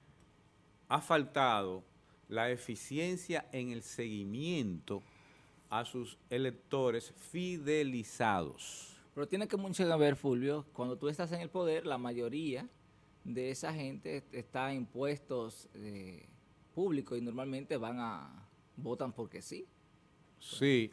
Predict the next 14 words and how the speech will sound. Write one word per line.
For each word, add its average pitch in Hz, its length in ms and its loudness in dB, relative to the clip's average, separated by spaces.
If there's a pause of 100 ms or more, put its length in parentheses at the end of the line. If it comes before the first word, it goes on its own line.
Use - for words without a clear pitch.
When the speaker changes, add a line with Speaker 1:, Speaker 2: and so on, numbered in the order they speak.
Speaker 1:
pero 127 260 4
pasa 143 340 6
un 143 140 4
tema 117 520 2
también. 98 480 -2
Speaker 2:
No 101 60 -6
es 117 40 -2
lo 131 80 2
mismo 170 280 -2
cuando 120 240 -2
tú 127 120 -8
tienes 131 200 -4
una 135 100 -2
botellita 147 640 2